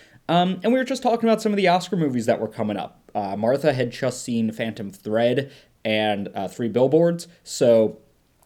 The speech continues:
you know, we were talking about that, talking about other Oscar movies, uh, what we hope would win, what we hope maybe won't win. Uh, it's a pretty short episode. It is certainly not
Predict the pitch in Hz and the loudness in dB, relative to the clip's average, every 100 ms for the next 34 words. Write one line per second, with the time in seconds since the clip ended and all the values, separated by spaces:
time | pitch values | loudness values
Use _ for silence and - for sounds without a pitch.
0 | - 147 135 127 131 151 143 127 110 - | -8 0 2 2 2 0 0 0 0 -2
1 | 113 104 95 - 160 165 160 117 113 98 | -4 -4 -4 2 4 4 0 -6 -4 -8
2 | - 131 135 127 123 123 - 117 117 113 | -4 0 2 2 0 -4 -2 0 0 0
3 | 113 110 - - _ - 101 104 104 - | 0 -2 -6 -20 _ -10 -2 0 0 -2
4 | 98 - 170 170 170 156 151 151 151 151 | -6 -6 2 2 2 0 6 6 6 2
5 | 139 107 92 107 95 95 95 95 104 98 | -2 -2 -4 -8 -10 -8 -8 -8 -10 -10
6 | 95 95 104 107 127 156 - - 117 123 | -10 -14 -6 -2 0 -2 -6 -14 -4 0
7 | 120 120 120 - - _ 110 113 131 165 | 2 2 -2 -8 -20 _ -4 -2 -4 -2
8 | 226 226 - - 170 151 143 147 160 147 | 0 0 0 0 4 4 4 0 0 2
9 | 135 117 113 - 160 - 135 120 110 110 | 2 -2 -4 -2 -2 -2 -2 -2 -2 -2
10 | 107 | -4